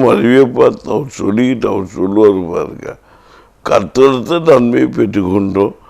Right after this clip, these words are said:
அவிடத்திலிருந்து ஆசீர்வாதத்தை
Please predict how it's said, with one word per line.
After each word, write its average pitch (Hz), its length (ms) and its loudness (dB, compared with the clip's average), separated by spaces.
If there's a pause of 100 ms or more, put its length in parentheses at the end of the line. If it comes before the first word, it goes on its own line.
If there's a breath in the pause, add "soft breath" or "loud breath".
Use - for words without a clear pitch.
(380 soft breath)
அவிடத்திலிருந்து 135 1300 4 (460)
ஆசீர்வாதத்தை 117 680 0